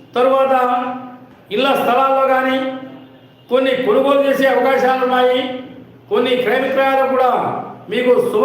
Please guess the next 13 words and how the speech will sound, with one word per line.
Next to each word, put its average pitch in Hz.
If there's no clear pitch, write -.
సూచకాలు 262
ఉన్నాయి. 240
ధనయోగం 269
కూడా 262
సంపూర్ణంగా 262
ఉంది. 247
ఈ 233
యొక్క 254
వృషభ 247
రాశి 262
వారికి 254
కూడా 254
వీరికి 269